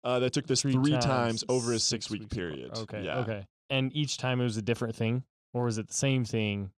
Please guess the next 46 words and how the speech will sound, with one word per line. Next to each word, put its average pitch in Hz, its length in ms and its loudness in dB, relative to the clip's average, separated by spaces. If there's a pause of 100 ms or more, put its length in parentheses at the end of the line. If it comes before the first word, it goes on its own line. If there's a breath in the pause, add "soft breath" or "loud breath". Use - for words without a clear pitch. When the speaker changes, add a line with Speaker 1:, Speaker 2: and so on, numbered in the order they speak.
(180)
Speaker 2:
every 110 300 0
week? 98 240 -8
Speaker 1:
It - 80 0
Speaker 2:
Does 147 100 4
that 135 40 6
Speaker 1:
was, 127 100 6
Speaker 2:
make 120 80 2
Speaker 1:
it 160 80 6
was 147 120 4
a 131 40 2
Speaker 2:
sense? 123 40 -2
Speaker 1:
different 135 280 0
thing, 101 240 -2
yeah. 95 220 0
So 104 200 0
each 156 220 0
time 123 240 2
they 117 80 2
would 113 80 2
ask 107 220 2
them 113 80 -2
about 104 180 0
a 90 60 -2
positive 87 420 -2
thing 80 200 -12
that - 80 -14
happened - 180 -8
Speaker 2:
Oh, 143 140 4
okay, 123 180 2
okay. 113 160 4
Speaker 1:
over 110 40 0
Speaker 2:
So 143 140 4
Speaker 1:
the 147 80 8
last, 170 140 8
Speaker 2:
week 147 80 2
Speaker 1:
like, - 100 2
Speaker 2:
w-, 139 80 2
Speaker 1:
two - 160 0
Speaker 2:
weeks 156 300 2
Speaker 1:
weeks. 127 80 0
Speaker 2:
one, 139 440 4 (200)
surveys 131 480 0
one, 120 320 0
two, 120 160 0
and 104 120 -2
three, 113 380 0